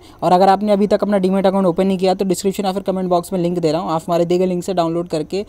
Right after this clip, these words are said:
अपना Demat अकाउंट ओपन कर सकते हैं Zerodha में and हमें सपोर्ट कर सकते हैं। तो वीडियो को आगे बढ़ाते हैं।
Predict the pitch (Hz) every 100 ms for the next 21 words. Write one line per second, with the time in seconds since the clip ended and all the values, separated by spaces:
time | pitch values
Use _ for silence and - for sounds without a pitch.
0 | - - - 185 220 214 202 202 196 202
1 | 196 190 196 180 180 180 190 170 165 170
2 | 180 220 - 170 175 170 175 185 170 165
3 | 165 170 160 - 170 262 285 202 202 196
4 | 190 180 180 156 151 185